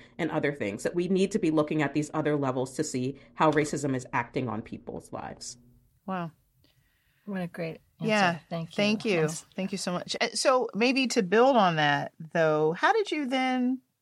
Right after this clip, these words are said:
Speaker 2: take those experiences and decide that public health would be the area worth focusing on?
Speaker 1: So I was always interested in health, and to make a very, very long story short,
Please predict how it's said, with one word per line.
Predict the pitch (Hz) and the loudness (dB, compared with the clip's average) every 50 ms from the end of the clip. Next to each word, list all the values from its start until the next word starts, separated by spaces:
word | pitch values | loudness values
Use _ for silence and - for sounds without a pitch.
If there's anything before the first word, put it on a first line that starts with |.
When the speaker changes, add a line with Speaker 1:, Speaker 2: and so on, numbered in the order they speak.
| _ _ _ _ _ | _ _ _ _ _
Speaker 2:
take | - - 233 240 240 | 0 2 2 4 4
those | - 233 226 233 | 6 6 6 6
experiences | 220 208 - 226 202 202 214 202 208 185 180 175 | 4 2 0 2 2 4 4 2 2 0 0 2
and | 175 165 160 160 156 - _ _ _ _ _ - | 0 0 0 -2 -4 -8 _ _ _ _ _ -10
decide | 190 180 - - 196 185 180 175 | -8 -4 2 4 4 6 4 4
that | 165 - - - _ _ | 0 -4 -6 -8 _ _
public | - 233 208 165 175 156 - | 4 4 6 6 6 4 4
health | 175 175 117 - 135 - - | 4 2 2 2 0 -4 -4
would | 156 143 143 | -4 -2 -2
be | 147 143 139 135 143 147 143 - _ _ _ _ 139 | -2 -2 -2 -2 -4 -8 -10 -14 _ _ _ _ -4
the | 147 143 139 - - - | -2 -2 -2 -2 0 2
area | 165 165 156 147 143 143 139 131 - | 4 6 6 6 6 4 2 0 0
worth | 143 151 151 135 - | 4 4 4 4 4
focusing | - 143 139 - 135 - 131 135 | 0 -2 -2 -4 -6 -6 -6 -6
on? | 131 123 147 - _ _ _ _ _ _ _ _ _ _ _ _ _ - - - _ _ | -6 -8 -10 -12 _ _ _ _ _ _ _ _ _ _ _ _ _ -20 -20 -20 _ _
Speaker 1:
So | - - 262 - - | 0 2 2 2 4
I | 226 233 | 4 4
was | 247 247 | 4 4
always | - 254 277 349 359 311 - | 4 2 2 2 2 0 0
interested | 220 226 220 - 233 220 - - 196 190 - - | 0 0 0 0 -4 -2 0 0 0 0 0 -2
in | 175 165 | -4 -4
health, | 160 - - 135 135 147 156 - - - - - | -4 -2 0 0 0 0 -2 -6 -12 -20 -6 0
and | 185 190 185 180 175 175 170 170 - - - | 2 4 4 4 4 2 0 -4 -8 -8 -2
to | - | 2
make | 226 233 226 226 - - | 6 6 6 6 4 2
a | 180 175 170 170 - - _ | 0 0 -2 -4 -8 -2 _
very, | 302 311 294 302 285 | 6 8 8 8 6
very | 262 233 233 226 226 226 | 6 6 8 8 8 8
long | 196 180 170 180 190 | 8 6 2 2 0
story | - - 170 175 165 151 156 | -2 -2 2 4 4 4 4
short, | 151 - - 143 143 139 - - | 2 0 2 2 2 2 2 -2